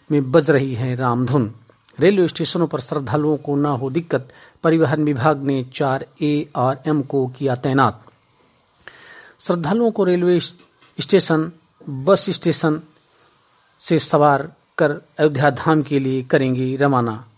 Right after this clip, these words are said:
परिवहन विभाग लगाएगा अयोध्या में एक कैंप। परिवहन मंत्री दयाशरण सिंह का बयान, अयोध्या के सभी परिक्रमा मार्गों पर ई बसों को चलाया जाएगा। मुख्यमंत्री के निर्देश पर अयोध्या में पाँच सौ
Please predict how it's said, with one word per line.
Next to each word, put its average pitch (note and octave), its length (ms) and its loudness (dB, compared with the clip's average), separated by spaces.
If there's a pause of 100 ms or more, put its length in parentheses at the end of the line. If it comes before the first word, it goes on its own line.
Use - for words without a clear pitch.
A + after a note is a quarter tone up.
(800)
परिवहन G3 360 2
विभाग D3 460 -2
लगाएगा C#3+ 480 0 (160)
अयोध्या C#3 360 0
में C3+ 120 -2
एक B2+ 400 -4
कैंप। A#2 320 0 (720)
परिवहन A#2+ 320 0
मंत्री B2+ 340 0
दयाशरण C3 380 0
सिंह B2+ 220 -6
का C#3 140 -2 (120)
बयान, C3+ 440 2 (400)
अयोध्या D3 300 2
के D3 160 -6
सभी D#3+ 260 -2
परिक्रमा C#3+ 500 -2
मार्गों C#3 380 0
पर C3 220 -4 (100)
ई F3+ 80 -4
बसों C3+ 280 0
को B2+ 220 -4
चलाया B2 440 -2
जाएगा। A#2+ 580 2 (720)
मुख्यमंत्री A3+ 440 0
के F#3+ 140 -2
निर्देश E3+ 380 2
पर D#3 160 -4
अयोध्या D3 420 -2
में C#3 200 0 (140)
पाँच D#3 200 2
सौ D3+ 180 -2